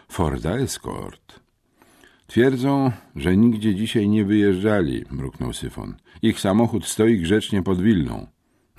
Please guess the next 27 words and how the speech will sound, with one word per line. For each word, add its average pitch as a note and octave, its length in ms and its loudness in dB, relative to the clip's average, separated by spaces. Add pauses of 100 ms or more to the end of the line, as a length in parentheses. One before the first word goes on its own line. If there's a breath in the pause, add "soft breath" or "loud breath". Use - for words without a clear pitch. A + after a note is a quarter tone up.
(160)
„Teraz B2+ 440 -2
stoi, D#3 460 0
ale B1+ 260 -4 (260 loud breath)
mogli E2+ 420 0
gdzieś D#2 340 0
wyjechać, E2+ 560 0 (200 loud breath)
zanim D#3+ 380 2
złożyli F#2 520 2
wizytę E2+ 520 0
Adamowi, E2 600 0 (280 loud breath)
na E2 100 -2
przykład G#2 420 -2
do G#2+ 240 4
tego A#2+ 220 2
sklepu, C#2+ 580 -2
po G#2 100 2
zakupy F#2 420 0
i A2 80 6
wrócić C3 500 2
kwadrans G2 560 0
przed F#2 260 -2
naszym F2 260 0
przyjściem. E2 540 -2 (640 soft breath)
To G2+ 100 4
właśnie A#2 380 4
ich G3+ 120 0
Forda D2+ 480 0